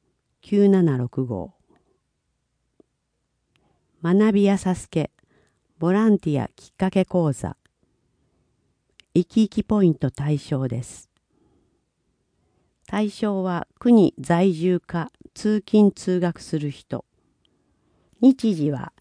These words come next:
七月十二日から二十六日の水曜日、午前十時から正午。全三回。会場は、区地域福祉センター、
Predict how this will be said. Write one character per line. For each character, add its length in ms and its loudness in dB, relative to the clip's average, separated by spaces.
七 320 -4
月 360 0
十 280 -2
二 140 4
日 380 0
か 160 -4
ら 200 -8
二 140 2
十 280 0
六 300 -2
日 300 -2
の 140 -2
水 400 -4
曜 300 -2
日、 160 -14
午 180 2
前 300 0
十 260 -2
時 160 -8
か 180 -8
ら 240 -10
正 440 -2
午。 180 -12
全 340 2
三 360 -2
回。 380 -6
会 280 -2
場 280 -2
は、 240 -4
区 300 -4
地 220 -4
域 180 -8
福 220 -8
祉 20 0
セ 320 -4
ン 80 0
タ 160 -12
ー、 140 -18